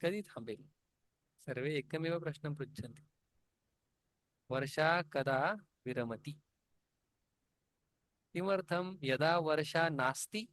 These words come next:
तदा "वर्षा कदा वर्षति, वर्षा कदा वर्षिष्यति?" इति पृच्छन्ति।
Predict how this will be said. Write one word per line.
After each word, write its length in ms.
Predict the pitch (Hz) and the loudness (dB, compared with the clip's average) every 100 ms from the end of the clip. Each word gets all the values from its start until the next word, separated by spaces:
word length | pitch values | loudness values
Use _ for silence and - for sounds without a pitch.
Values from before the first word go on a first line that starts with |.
| _ _ _ _ _ _ _ _ - | _ _ _ _ _ _ _ _ -2
तदा 400 | 135 147 185 247 _ _ _ _ - | 4 6 6 4 _ _ _ _ -4
"वर्षा 560 | 127 135 147 151 147 143 | 0 0 2 6 6 6
कदा 520 | 147 123 131 160 190 | 2 0 4 4 6
वर्षति, 960 | 185 180 160 - 151 147 143 143 147 147 | 4 2 0 -2 -4 -2 -4 -4 -4 -2
वर्षा 540 | 131 139 135 147 147 | -2 -2 2 2 4
कदा 460 | 147 135 120 147 190 | 0 -2 2 4 4
वर्षिष्यति?" 1080 | 190 185 180 - 170 151 160 147 147 156 151 | 4 2 0 -2 -4 -2 -4 -2 -6 -6 -6
इति 220 | 127 190 | -8 -6
पृच्छन्ति। 560 | 156 131 - 120 113 | -6 -6 -10 -14 -14